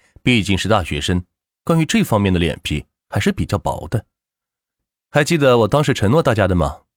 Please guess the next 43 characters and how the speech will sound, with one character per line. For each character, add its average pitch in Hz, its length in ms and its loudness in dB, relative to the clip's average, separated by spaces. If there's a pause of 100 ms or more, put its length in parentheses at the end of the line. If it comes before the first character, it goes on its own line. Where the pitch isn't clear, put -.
(120)
你 110 100 0
们 101 120 2
各 127 200 0
自 110 180 0
可 - 100 -4
以 123 60 2
报 127 160 0
个 98 80 -2
项 160 160 0
目 123 80 0
上 85 180 -2
来， 71 200 -8 (500)
我 123 100 2
这 143 80 0
边 143 140 2
出 147 140 0
钱 90 340 0 (100)
帮 147 160 2
你 131 40 2
们 90 120 2
完 82 140 2
成。” 92 240 -4 (1300)
万 156 240 2
茜 113 160 2
当 - 140 2
然 139 120 2
是 98 140 -2
个 98 100 2
守 73 200 -2
信 160 180 2
用 113 140 2
的 73 100 -2
人， 71 220 -8 (440)
特 214 160 2
别 123 120 0
是 - 100 -2
关 160 180 2
于 101 40 2
花 170 260 0
钱 - 180 -6
这 95 140 -2
件 73 160 -4
事。 - 220 -8